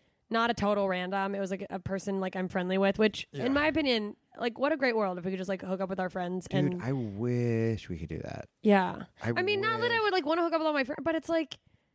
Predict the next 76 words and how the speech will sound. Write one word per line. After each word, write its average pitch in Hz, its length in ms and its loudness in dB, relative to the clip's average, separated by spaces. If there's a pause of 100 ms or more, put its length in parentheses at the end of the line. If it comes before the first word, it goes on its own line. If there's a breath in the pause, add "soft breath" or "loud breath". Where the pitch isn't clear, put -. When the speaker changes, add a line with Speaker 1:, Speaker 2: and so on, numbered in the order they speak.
(640)
Speaker 1:
yeah, 392 360 0
that, 359 240 2 (260)
I, 359 260 2
Speaker 2:
Just 196 140 2
to - 40 0
be 254 60 0
Speaker 1:
th-, 240 80 2
Speaker 2:
like, 392 80 2
Speaker 1:
that's 415 140 -2
Speaker 2:
"Hey" 440 40 0
Speaker 1:
who 480 60 2
you 453 120 2
should 440 240 0
hook 403 160 0
up 311 140 0
with 254 140 0
ver-, 254 180 -2
versus, 277 320 -2 (520 loud breath)
like, 262 340 2
a 254 100 4
random 240 420 2
person. 240 300 2
'Cause 285 160 4
I 320 100 2
feel 381 240 0
like 440 100 2
that's - 200 -2
what 302 80 2
happens 294 200 -2
a 311 40 -2
lot 302 240 2
is 220 340 -2
just - 260 -6
in 226 100 0
relationships 214 460 0
in 208 100 -2
general. 202 380 2
I 285 100 2
don't 285 120 0
know 208 120 6
if 185 60 0
this 180 120 0
is 165 40 -4
about 180 220 -4
codependency. 180 580 0
I'm 214 100 0
just - 300 -6
spiraling. 180 480 -2
Speaker 2:
No, 190 80 4
no, 190 80 4
Speaker 1:
But, 180 60 4
Speaker 2:
no, 165 60 4
Speaker 1:
like, 143 200 2
Speaker 2:
I'm, 127 80 -6
I'm 143 80 -2
a 139 40 0
spiraling 139 320 0
too. 131 100 -2
Speaker 1:
people, 370 320 2
Speaker 2:
I 381 60 2
Speaker 1:
like, 349 180 2
Speaker 2:
will 269 80 2
Speaker 1:
hook 277 140 2
up 285 160 2
with 359 100 -2
someone 370 280 2
and 302 80 0
then 302 80 2
they 311 80 2
start 311 220 0
dating 294 280 0
and 269 80 0
they 247 80 4
do 240 100 0
this, 233 240 -2
like, 208 280 -4